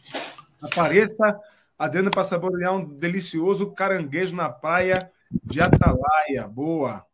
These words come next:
é isso aí. Em resposta a Gladir e Jared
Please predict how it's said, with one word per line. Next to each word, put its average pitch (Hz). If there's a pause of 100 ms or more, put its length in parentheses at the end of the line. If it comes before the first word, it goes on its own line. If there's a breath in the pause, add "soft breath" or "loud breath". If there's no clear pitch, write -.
(320)
é 117
isso 147
aí. 120 (440)
Em 185
resposta 208
a 180
Gladir 170 (360)
e 170
Jared 175